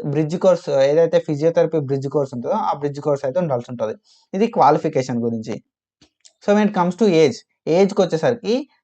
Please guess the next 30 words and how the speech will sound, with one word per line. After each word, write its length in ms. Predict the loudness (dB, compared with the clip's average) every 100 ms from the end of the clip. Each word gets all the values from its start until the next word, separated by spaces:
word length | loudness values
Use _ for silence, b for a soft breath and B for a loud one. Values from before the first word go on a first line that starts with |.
| _
so 140 | -2 4
సెవెంటీన్ 460 | 4 6 4 4 4
ఇయర్స్ 200 | 2 2 2
అయితే 120 | 2 0
ఉండాలి. 200 | 0 0
So, 60 | 0 2 2
ఏ 20 | 4
ఇయర్ 180 | 4 4
అయితే 120 | 4 2
అడ్మిషన్ 420 | 0 -4 -4 -4 -6
తీసుకుంటావో, 420 | -6 -4 -2 0 2 2
ఆ 20 | 2 2
ఇయర్ 200 | 0 -2 -10 _ -2
సెవెంటీన్ 340 | 0 0 0 0
ఇయర్స్ 180 | 0 -2
అయితే 140 | -4 -4
ఉండాల్సి 280 | -2 -2 -2 -8
ఉంటది. 220 | -12 -12 b b b
So, 40 | 0
ఒకవేళ 180 | 2 2
నువ్వు 140 | 0 -2
ట్వంటీ 220 | -4 -4
ట్వంటీ 200 | -4 0
ఫోర్లో 260 | 2 4 2 2
తీసుకున్నావు 380 | -2 -6 -4 -4
అనుకో, 240 | -2 -2 -4 b b -2
ఆ 120 | 0 2 0
ట్వంటీ 260 | -2 -4 -2
ట్వంటీ 200 | -4 0
ఫోర్ 140 | 0